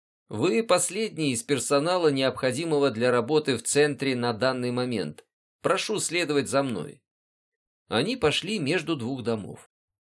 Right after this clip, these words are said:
Дабаут же отправился в левый из них. В левом доме находятся апартаменты и рабочий кабинет владельца и руководителя центра, мистера Ландера Кэберта.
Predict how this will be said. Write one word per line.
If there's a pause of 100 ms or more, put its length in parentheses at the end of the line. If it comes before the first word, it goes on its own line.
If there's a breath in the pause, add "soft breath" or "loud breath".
(160)
Дабаут
же
отправился
в
левый
из
них. (960)
В
левом
доме
находятся
апартаменты
и
рабочий
кабинет
владельца
и
руководителя
центра,
мистера
Ландера
Кэберта.